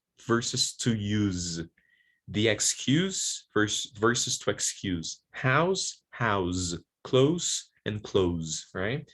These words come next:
So it's close to me, and please close the door, all right? And we have these minimal pairs,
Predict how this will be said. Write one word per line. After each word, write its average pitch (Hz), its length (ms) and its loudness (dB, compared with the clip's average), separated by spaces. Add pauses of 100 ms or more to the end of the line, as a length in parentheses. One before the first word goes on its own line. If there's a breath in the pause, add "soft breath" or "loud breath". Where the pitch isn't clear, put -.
(120)
So - 140 -2
it's - 160 0
close 131 500 0
to - 120 -6
me, 123 340 2
and 113 160 -4
please 135 480 -4 (400)
close 113 580 4 (320)
the 110 120 4
door, 85 400 0 (120)
all 90 80 0
right? 113 240 -2 (460 loud breath)
And 143 100 2
we 170 60 6
have 160 280 4
these 151 500 2 (160)
minimal 131 340 6
pairs, 147 560 0